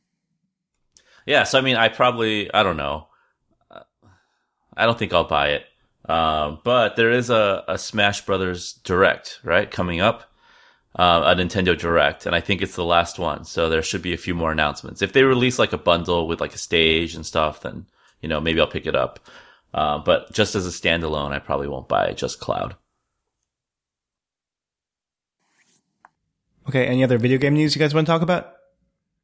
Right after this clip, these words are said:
Speaker 1: I think that's good.
Speaker 2: Okay. So, uh, one thing I want to talk about was, um, Mike and I both have a, a Sonos system, right? Multiple speakers.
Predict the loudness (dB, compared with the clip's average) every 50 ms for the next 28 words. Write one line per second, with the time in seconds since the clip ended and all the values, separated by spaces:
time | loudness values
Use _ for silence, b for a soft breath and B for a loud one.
0 | _ _ _ _ _ _ _ _ _ _ _ _ _ -18 -12 -8 -6 -4 -2 0
1 | 0 0 0 0 2 4 4 4 4 2 -2 -12 _ _ _ _ _ _ _ _
2 | _ -2 2 2 4 4 2 2 B B B B B B B B B -2 0 2
3 | 2 4 2 2 2 2 2 2 2 2 4 4 2 2 2 2 0 2 2 2
4 | 2 4 2 2 0 -2 -2 0 2 4 4 4 4 4 4 4 4 4 4 4
5 | 4 2 0 -2 -8 b b b b b -2 0 0 2 2 2 2 4 2 4
6 | 2 2 2 2 2 2 2 4 4 4 4 4 2 2 2 0 -2 -6 -12 _
7 | -8 -4 -2 0 2 2 4 4 4 4 2 2 2 2 0 0 2 0 0 0
8 | -2 -6 -10 -20 _ _ _ _ _ -8 -4 -2 0 0 0 0 0 0 -2 -2
9 | 0 0 2 2 2 4 4 2 2 2 0 -2